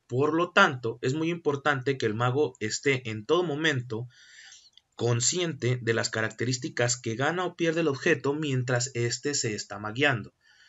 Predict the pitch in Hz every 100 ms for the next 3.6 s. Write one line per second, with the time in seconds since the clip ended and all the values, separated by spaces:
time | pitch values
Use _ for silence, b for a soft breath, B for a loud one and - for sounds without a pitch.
0 | b - 123 143 160 - 135 147 151 160
1 | 151 151 143 127 131 127 117 104 98 120
2 | 127 123 107 110 107 101 107 - 147 131
3 | 123 110 113 139 202 -